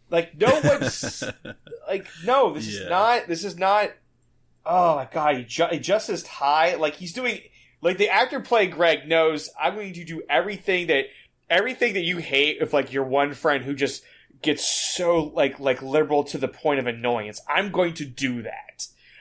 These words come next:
Speaker 1: I'm gonna be, I'm gonna have the glasses, the hat, the, the, the, the, the, the annoying bright shirt, the tie, and I'm going to assert my opinion on a topic that I, that I, I shouldn't be."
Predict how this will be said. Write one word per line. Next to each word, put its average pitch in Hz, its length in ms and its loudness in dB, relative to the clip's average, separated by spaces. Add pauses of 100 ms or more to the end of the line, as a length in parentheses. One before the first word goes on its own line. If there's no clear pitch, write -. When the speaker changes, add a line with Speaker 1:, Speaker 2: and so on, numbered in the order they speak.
(140)
Speaker 1:
I'm 160 220 2
gonna 147 200 0
be, 127 400 -6
I'm 135 80 -2
gonna 131 140 0
have 123 160 0
the 127 60 -6
glasses, 143 460 0
the 123 100 0
hat, 135 520 2
the, 117 160 -2
the, 117 160 -2
the, 120 240 0
the, 113 300 -4
the, 110 260 -2
the 120 140 -2
annoying 131 500 0
bright 131 320 0
shirt, 127 380 0
the 120 80 -8
tie, 131 580 2 (340)
and 143 100 4
I'm 131 160 -2
going 147 220 2
to 156 140 -2
assert 160 600 0
my 143 260 2
opinion 139 640 -2 (420)
on 143 180 4
a 139 60 2
topic 139 520 2
that 123 160 0
I, 120 260 2 (400)
that 127 140 0
I, 120 300 -2
I 135 120 0
shouldn't 123 440 -2
be." - 280 -12